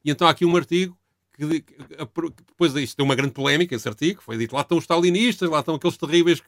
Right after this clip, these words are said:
aqueles terríveis comunistas." O P C P emitiu uma nota, eh,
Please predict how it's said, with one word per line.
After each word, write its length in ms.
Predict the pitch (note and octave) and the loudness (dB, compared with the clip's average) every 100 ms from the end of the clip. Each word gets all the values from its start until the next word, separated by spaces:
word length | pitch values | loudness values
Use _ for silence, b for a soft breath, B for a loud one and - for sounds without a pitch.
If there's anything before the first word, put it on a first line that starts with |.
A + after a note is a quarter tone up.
| D3+ | -12
aqueles 320 | C3+ E3 - | -8 -8 -10
terríveis 320 | - E3 E3 | -4 -2 -2
comunistas." 580 | - E3+ F#3+ G#3+ A3 A3 _ _ _ - | -2 -6 -4 -4 -8 -14 _ _ _ -6
O 60 | |
P 120 | E3 F3 | 2 4
C 140 | F3+ | 4
P 320 | F3 F#3+ D#3+ | 0 4 4
emitiu 320 | A#2 C3 - | 2 -2 -2
uma 160 | C#3+ D#3+ | 0 2
nota, 500 | E3 F3 F3 F3+ F#3 _ _ _ - | 4 2 2 -4 -4 _ _ _ -8
eh, 440 | D3 C#3+ C3+ C3 | -2 0 0 -2